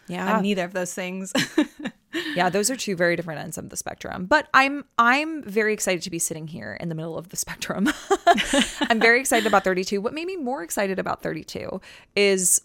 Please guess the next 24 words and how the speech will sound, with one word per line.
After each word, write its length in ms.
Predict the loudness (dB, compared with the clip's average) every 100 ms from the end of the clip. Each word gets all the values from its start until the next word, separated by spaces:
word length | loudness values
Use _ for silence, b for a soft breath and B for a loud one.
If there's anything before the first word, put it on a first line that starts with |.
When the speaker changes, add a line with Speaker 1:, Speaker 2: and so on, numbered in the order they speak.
| -2
Speaker 1:
like 260 | 4 4 4
we 100 | 2
mentioned 360 | 2 2 0
at 80 | 0
the 80 | -2
beginning 320 | -4 -4 -6
of 80 | -8
this 140 | -6
episode, 320 | -6 -6 -6 -4
we 120 | -2
asked 340 | 0 0 -2 -2
our 120 | 0 0
listeners 460 | 0 -4 -4 -6
to 60 | -8
kind 140 | -8
of 80 | -6
provide 420 | -6 -2 0 -2 -2
for 140 | -2
us 260 | 0 0 -2
the 100 | -4
do's 240 | -4 -4
and 100 | -4
don'ts 420 | -4 -6 -6 -8
of 600 | -4 -2 -2 -4 -14 -20